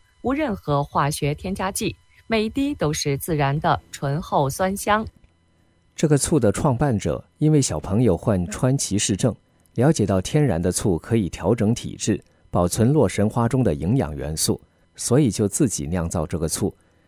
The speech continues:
Speaker 2: 最后他的孩子饮醋恢复了健康。我们办公室的人都喝了，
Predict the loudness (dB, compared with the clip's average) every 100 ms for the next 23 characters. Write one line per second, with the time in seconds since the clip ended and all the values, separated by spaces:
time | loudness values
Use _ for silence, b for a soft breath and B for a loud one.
0 | _ -4 0 2 4 4 0 0 -2 0
1 | 0 0 -4 -2 -2 0 2 0 2 -2
2 | -2 -2 -4 -2 -2 -2 -6 _ _ _
3 | _ _ _ 2 4 4 2 4 2 2
4 | 2 2 0 0 0 0 -2 -4